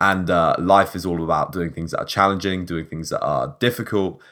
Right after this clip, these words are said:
expanding your comfort zone and doing things that you're not too comfortable with doing. So yeah, we're gonna go into this blind. I'm not gonna pause this podcast. I'm not gonna cut it. I'm not gonna cut bits out if I fuck up. I'm gonna leave it all in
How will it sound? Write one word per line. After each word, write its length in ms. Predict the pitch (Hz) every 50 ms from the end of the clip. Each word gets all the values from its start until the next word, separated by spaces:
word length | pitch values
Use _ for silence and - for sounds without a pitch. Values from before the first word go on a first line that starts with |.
| _ _
expanding 640 | - - - - - - - 107 101 101 98 95 90
your 120 | 87 85 82
comfort 400 | - - 104 101 92 - 67 -
zone 360 | - 95 87 82 82 82 78
and 160 | 65 82 85
doing 240 | - 101 104 101 101
things 300 | - - 95 90 90 87
that 100 | - -
you're 340 | 82 90 87 82 82 85 -
not 420 | 95 95 92 98 107 123 120 - -
too 180 | - - 107
comfortable 420 | 95 - 110 - - - - 95 92
with 140 | 85 71 -
doing. 440 | - 120 110 92 82 82 82 82 - - - - - _
So 200 | - - 101 90
yeah, 180 | 90 95 92
we're 140 | 85 80 87
gonna 100 | 92 95
go 100 | 87 98
into 140 | 92 82 -
this 160 | 90 85 -
blind. 460 | - 101 98 95 95 92 92 90 85
I'm 180 | 85 82 90 92
not 160 | 101 - -
gonna 160 | - 92 85
pause 320 | 82 - - 107 104 90 95
this 80 | 92
podcast. 500 | - - 104 - - 104 95 92 - -
I'm 60 | 98
not 80 | 80 -
gonna 160 | - 80 78
cut 360 | 73 - - 95 - - -
it. 120 | 92 87 -
I'm 140 | - 78 85
not 100 | 87 -
gonna 180 | - 87 78 71
cut 300 | - - 76 - - -
bits 180 | - - -
out 140 | 90 85 71
if 100 | 69 -
I 60 | 82
fuck 300 | 78 - 78 - - -
up. 280 | 92 82 - - - - - - - - - _
I'm 100 | 87 90
gonna 200 | 82 87 85 87
leave 240 | 98 117 113 95 95
it 80 | -
all 160 | - 85 87
in 260 | 85 80 82 82 82